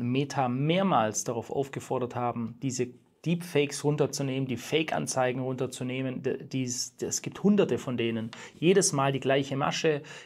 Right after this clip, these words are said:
Mit dieser und jener Aktienempfehlung wurden achthundert Prozent gemacht. Jetzt hier investieren über uns und dann wird es in den nächsten dreißig Tagen und dann irgendwelche fantastischen Gewinnversprechungen rein. Und, äh, das ist etwas, das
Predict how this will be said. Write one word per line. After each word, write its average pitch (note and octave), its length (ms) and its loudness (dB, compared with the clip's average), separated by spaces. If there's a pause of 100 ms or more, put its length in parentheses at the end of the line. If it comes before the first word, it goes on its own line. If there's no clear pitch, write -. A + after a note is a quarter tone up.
Mit D3 360 -2
dieser E3 280 6
und C#3+ 160 0
jener D3+ 280 2
Aktienempfehlung C#3 920 0
wurden C#3+ 580 2
achthundert E3 580 0
Prozent D#3+ 420 0
gemacht. C#3 580 0 (220)
Jetzt - 360 2
hier F3+ 260 4
investieren D#3 720 4
über F3 300 4
uns E3+ 400 6
und C#3+ 160 2
dann C3+ 140 4
wird E3 140 2
es D3 120 -2
in D#3 60 0
den C#3+ 100 0
nächsten D3 320 -2
dreißig C#3 400 0
Tagen C#3 300 2
und B2+ 60 -4
dann B2+ 200 0 (180)
irgendwelche E3 560 4
fantastischen C#3+ 760 -2 (180)
Gewinnversprechungen D3 880 2
rein. C3 260 4
Und, C#3+ 220 2 (400)
äh, C3+ 500 4
das - 160 -2
ist F#3 140 2
etwas, F3 260 2
das - 360 2